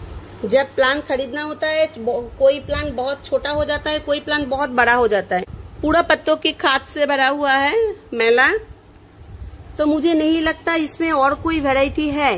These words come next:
ये एक प्लांट बड़ा देखिए, ये मैं दिखा चुकी हूँ आप लोगों को, फिर भी मैं बड़ा size दिखाती हूँ आपको। देखिए एक ही price में मुझे मिला है, वो भी मैं,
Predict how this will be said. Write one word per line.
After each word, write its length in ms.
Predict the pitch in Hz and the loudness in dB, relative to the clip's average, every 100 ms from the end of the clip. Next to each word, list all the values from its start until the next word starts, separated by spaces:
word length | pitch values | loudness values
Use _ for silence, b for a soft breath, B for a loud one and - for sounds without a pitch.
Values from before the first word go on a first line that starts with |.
| - - - - - - | -4 -14 -20 -12 -12 -10
ये 340 | 254 277 302 311 | -6 -4 -2 -2
एक 160 | 311 | -2
प्लांट 280 | 285 269 294 | 2 4 4
बड़ा 220 | 254 240 254 | 4 6 4
देखिए, 420 | 247 247 240 294 | 2 -2 -4 -4
ये 280 | 262 262 277 | -2 -2 -2
मैं 240 | 277 285 | -4 -4
दिखा 240 | 233 294 302 | -2 0 0
चुकी 260 | 320 - | -2 -2
हूँ 80 | 277 | 0
आप 160 | 214 214 | 2 0
लोगों 220 | 196 208 | 0 0
को, 100 | 196 | -2
फिर 240 | - 294 | -4 -4
भी 140 | 277 330 | 0 0
मैं 200 | 320 247 | 0 2
बड़ा 300 | 226 240 277 | 4 4 4
size 320 | - 220 269 | 0 -2 0
दिखाती 420 | 254 254 233 220 240 | -4 -4 -2 -2 -4
हूँ 160 | 233 | -2
आपको। 320 | 202 202 247 311 B B B B B | -2 -2 -4 -4 B B B B B
देखिए 360 | 233 240 294 302 | 2 2 2 2
एक 220 | 269 269 | 2 0
ही 60 | 330 | -2
price 280 | 294 277 285 | 2 2 2
में 100 | 294 | -2
मुझे 240 | 285 277 | -4 -4
मिला 240 | 277 262 262 | -2 2 2
है, 260 | 294 294 | 4 2
वो 180 | 254 254 | 2 0
भी 140 | 262 294 | 0 -2
मैं, 120 | 285 | -4